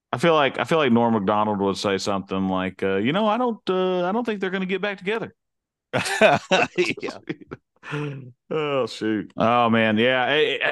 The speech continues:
Speaker 1: I mean, it is. I don't, I don't know. It's, it's crazy how much money these, these celebrities get and how much,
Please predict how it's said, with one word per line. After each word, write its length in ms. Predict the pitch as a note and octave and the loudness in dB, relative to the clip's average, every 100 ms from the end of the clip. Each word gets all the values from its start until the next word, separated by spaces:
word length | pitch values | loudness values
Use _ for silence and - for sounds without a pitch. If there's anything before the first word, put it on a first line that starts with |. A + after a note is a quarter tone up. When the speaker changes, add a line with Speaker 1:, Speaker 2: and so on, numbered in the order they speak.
| C3+ | 0
Speaker 1:
I 40 | E3+ | 2
mean, 180 | F#3 | 2
it 140 | G#3+ G#3 | 2 2
is. 320 | F3+ E3 - | 0 0 -2
I 140 | C3+ G3 | -4 -2
don't, 200 | F#3+ - _ _ - | -4 -8 _ _ -2
I 160 | C3+ | 0
don't 140 | C#3 A2+ | 2 2
know. 200 | G#2+ B2 | 2 2
It's, 200 | C#3+ - | 2 -2
it's 160 | D#3+ - | -4 -2
crazy 400 | D#3 C3 A#2 A#2+ | -2 -2 -2 -2
how 120 | A#2+ | -2
much 180 | A2 F#2 | -4 -2
money 220 | G#2+ G#2+ | -4 -2
these, 320 | G2+ G2 G2 | -2 -4 -6
these 220 | - G2+ | -6 -6
celebrities 500 | - G#2 G2+ G2+ G2 | -4 -2 -2 -2 -4
get 260 | F#2+ G2+ F#2+ | -4 -4 -2
and 100 | G2 | -4
how 120 | G2 | -4
much, 380 | G2 G2 - - | -2 -4 -4 -6